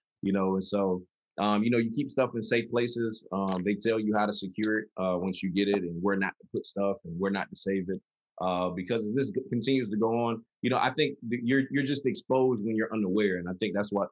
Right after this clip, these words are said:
the power of this, this platform is. Once you start aware,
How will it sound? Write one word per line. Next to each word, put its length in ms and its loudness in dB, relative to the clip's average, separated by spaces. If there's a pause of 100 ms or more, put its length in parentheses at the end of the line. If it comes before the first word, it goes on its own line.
(100)
the 200 -4
power 260 4
of 60 -8
this, 260 -4
this 160 -4 (100)
platform 580 -2
is. 200 0
Once 180 -2
you 60 -2
start 260 0
aware, 220 2